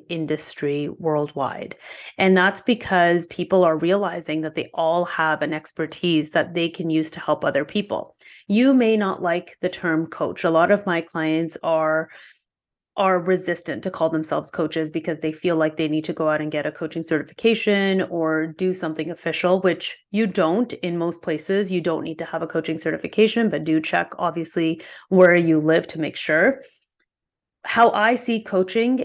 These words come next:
is more like a mentorship. It's more like helping somebody who's just a few steps behind you. It is you being a guide, you being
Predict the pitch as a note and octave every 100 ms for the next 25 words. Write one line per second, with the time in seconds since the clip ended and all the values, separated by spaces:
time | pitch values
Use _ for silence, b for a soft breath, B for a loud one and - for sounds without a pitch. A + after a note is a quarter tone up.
0 | - F#3+ F#3 F3+ F3+ E3 D#3+ - F3+ D#3
1 | D3+ - D3 - A1+ - - G3 - F#3
2 | F#3+ G3+ G3+ E3 E3 - F#3 F#3 G3 F#3
3 | F#3 E3+ E3 E3 F3+ E3 F#3 F#3 F#3 E3+
4 | D#3+ - C#3+ - E3 - D3 D3+ D3 G#2
5 | - B B _ _ - G#3 G3+ G3 F#3
6 | F3+ - - F3+ F3+ G#3 G3+ F#3+ E3+ E3+
7 | D#3+ E3 D#3+ D#3+ D3+ D#3+ F3+ F#3+ - F#3
8 | F3 E3+ D#3+